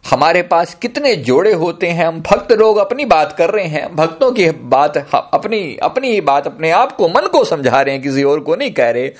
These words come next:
अपने आप को देखते हैं कि किस प्रकार से हमारे पास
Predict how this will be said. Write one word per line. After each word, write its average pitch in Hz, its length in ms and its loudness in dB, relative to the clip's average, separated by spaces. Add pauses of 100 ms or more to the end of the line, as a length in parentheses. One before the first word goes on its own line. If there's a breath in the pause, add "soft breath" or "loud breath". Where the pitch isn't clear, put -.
(200 loud breath)
अपने 233 260 2
आप 202 200 2
को 160 160 0
देखते 156 360 -2
हैं 170 100 0
कि 165 100 -4
किस 262 220 -6
प्रकार 151 400 2
से - 160 0
हमारे 147 280 2
पास 147 320 -2